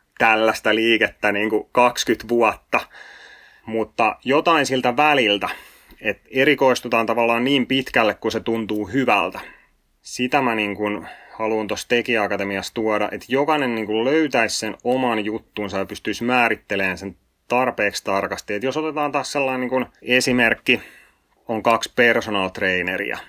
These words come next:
ja molemmat tekee niin kuin vaikka liikuntavalmennusta ja ravintovalmennusta, mut se toinen haluaisi tehdä vaan sitä liikuntaa ja toinen haluaisi tehdä vaan sitä ravintoa.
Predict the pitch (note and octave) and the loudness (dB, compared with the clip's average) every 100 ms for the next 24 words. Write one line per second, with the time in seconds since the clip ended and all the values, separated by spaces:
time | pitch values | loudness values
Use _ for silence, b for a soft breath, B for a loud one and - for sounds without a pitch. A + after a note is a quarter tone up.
0 | B - A#2 C#3 C#3 B2+ A#2+ - b b | B -6 0 2 2 2 0 -2 b b
1 | b b b - A#2+ A#2 A2 G#2+ G2+ G2 | b b b 0 0 2 0 0 -2 -4
2 | F#2+ G2 F#2 - G2 B B B B B | -2 -2 -2 -4 -8 B B B B B
3 | _ _ - E3+ D3+ C3+ C3 C3 B2 A#2+ | _ _ -2 -2 -2 -4 -2 0 0 -4
4 | A2+ - G#2 G2+ F#2+ F#2 F2+ F2 G#1+ A1+ | -6 -4 -2 0 -2 -2 -2 -4 -4 -10
5 | A#1 - - - - A2 A2+ C3+ C3+ B2 | -12 -14 -16 -20 -12 -6 -2 2 4 4
6 | A2 C#3 C3 A#2 G2+ - A2+ G2 G2 - | 4 2 4 2 2 0 0 0 -2 -4
7 | - _ _ _ A2+ C3 B2 G#2 G2 G2 | -8 _ _ _ 0 2 2 0 -4 -2
8 | B2+ D3 A#2+ A2 G#2 G2 A2 G#2 G2 G2 | 0 0 -2 -4 -2 0 0 0 0 0
9 | F#2+ F2+ G2 F#2+ F#2+ G#2+ G2+ - F#2 F2+ | -2 -2 -6 -6 0 2 2 -2 -4 -2
10 | F2+ A1 - - | -4 -10 -12 -12